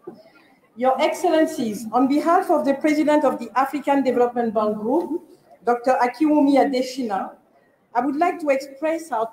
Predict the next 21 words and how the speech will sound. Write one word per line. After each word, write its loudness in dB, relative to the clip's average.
tremendous -2
gratitude -4
for -2
inviting 4
the 4
bank 2
to -8
participate -2
in -6
this -6
commissioning 2
ceremony 0
of 0
the 4
regional 2
O 6
M 4
V -2
G -4
energy 2
project -4